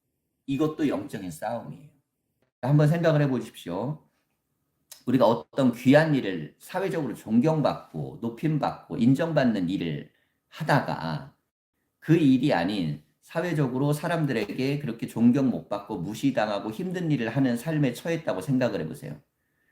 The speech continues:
그때 가장 먼저 무너지는 건 나의 자존심이 무너지고 내 마음이 흔들리기 시작하고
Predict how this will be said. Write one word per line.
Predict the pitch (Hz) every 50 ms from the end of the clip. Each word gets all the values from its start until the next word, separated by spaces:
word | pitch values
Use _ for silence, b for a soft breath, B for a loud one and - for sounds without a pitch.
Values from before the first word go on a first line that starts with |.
| _ _ _ _ _
그때 | - 170 160 - - - 165 156 - 139 92 - - -
가장 | - 143 151 185 185 180
먼저 | 175 156 147 156
무너지는 | 135 - - 110 110 104 101 98 95 87
건 | 92 92 87
나의 | 80 82 85 82
자존심이 | - - 80 - 107 - - - 92 85
무너지고 | 78 76 71 69 - - - - _ _ 151 - - - 147 143 - _ _ _ _ _ _ _
내 | - 123 151 -
마음이 | - 85 92 107 113 117 120 120 123 139 151 165 180 - - _ _ _ _
흔들리기 | - 175 190 180 190 185 170 156 139
시작하고 | 123 - - 104 92 82 80 78 - - 92 90 - - -